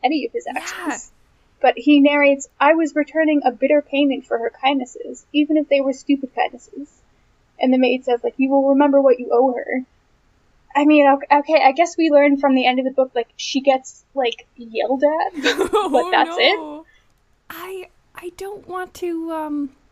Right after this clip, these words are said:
Speaker 2: make disparaging assumptions about Sophos, but I feel like this is Sophos kind of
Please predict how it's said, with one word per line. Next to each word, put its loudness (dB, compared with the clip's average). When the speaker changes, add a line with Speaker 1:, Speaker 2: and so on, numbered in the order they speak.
Speaker 2:
make -2
disparaging -8
assumptions -8
about -12
Sophos, -14
but -10
I -8
feel -14
like -8
this -12
is -14
Sophos -8
kind -6
of -6